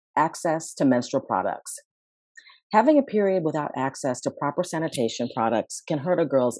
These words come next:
educational and life opportunities. However, fighting period poverty is something that is very near and dear to Isha, especially providing access and empowerment to girls and women in need.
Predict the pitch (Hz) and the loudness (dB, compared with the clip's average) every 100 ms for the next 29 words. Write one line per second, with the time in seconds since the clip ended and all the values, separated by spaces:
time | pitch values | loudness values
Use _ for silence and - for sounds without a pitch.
0 | - 139 - 165 175 220 220 214 _ _ | -4 -4 0 0 0 -4 -4 -8 _ _
1 | - 151 139 143 - 135 131 117 95 76 | 0 4 6 4 2 0 0 -2 -2 -4
2 | 64 - - _ - - 214 220 160 107 | -6 -12 -18 _ -20 -4 2 4 4 4
3 | - - _ _ _ - - - _ - | 0 -10 _ _ _ -20 -20 -20 _ 2
4 | 226 262 302 294 - 233 226 233 233 _ | 6 6 4 0 -2 4 6 4 2 _
5 | 135 120 113 78 92 - _ - - - | 0 2 2 -2 -6 -10 _ -6 -4 -2
6 | 165 - 151 135 120 131 131 139 143 143 | -2 0 2 2 2 0 4 6 6 6
7 | 135 135 131 127 110 98 95 - _ - | 6 6 4 2 0 0 -2 -4 _ -10
8 | - 123 - 85 - - _ _ _ _ | -2 -2 0 -4 -4 -14 _ _ _ _
9 | _ _ _ _ - - 220 - 190 - | _ _ _ _ -2 4 4 6 2 2
10 | 135 127 117 - 139 - - 196 - - | 2 2 2 2 2 2 0 0 -2 -4
11 | 139 131 - 160 165 165 - 160 139 143 | -2 -2 0 0 0 0 0 0 2 4
12 | 139 139 160 139 135 131 117 95 82 85 | 4 6 6 8 6 6 4 0 -6 -10